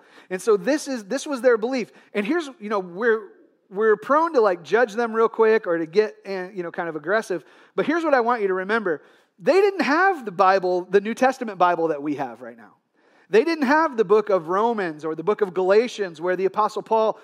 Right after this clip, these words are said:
really came against this idea that Jesus plus anything else makes you saved. They didn't have that. This, these were the first group of believers that had been confronted with the idea that God actually had a heart for all the nations, not just the Jews.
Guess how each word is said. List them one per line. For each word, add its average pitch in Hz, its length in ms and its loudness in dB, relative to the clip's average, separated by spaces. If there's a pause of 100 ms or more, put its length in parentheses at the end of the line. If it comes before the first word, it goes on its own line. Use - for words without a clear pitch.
(160)
really 240 280 -2
came 233 300 -4
against 220 460 -2
this 202 400 -2 (320)
idea 196 480 2
that 180 180 2
Jesus 208 600 -2
plus 226 480 -2
anything 196 480 -6
else 185 420 -4 (400)
makes 185 320 -6
you 180 60 -10
saved. 185 420 0
They 196 160 2
didn't 247 200 -2
have 233 320 -2
that. 156 200 -4
This, 277 180 -4 (240)
these 269 240 -2
were 240 240 2
the 185 140 -2
first 262 540 -4
group 240 260 -6
of 175 160 0
believers 196 720 0 (340)
that 180 300 0
had 196 180 0
been 190 360 -2 (200)
confronted 233 640 -2
with 202 240 2
the 202 140 2
idea 202 300 2
that 180 160 -6
God 196 200 4
actually 202 400 2
had 196 220 6
a 180 80 4
heart 220 260 2
for 165 160 0
all 269 220 4
the 220 80 -6
nations, 185 440 -6
not 185 220 -2
just 196 240 -2
the 190 80 -8
Jews. 240 380 -4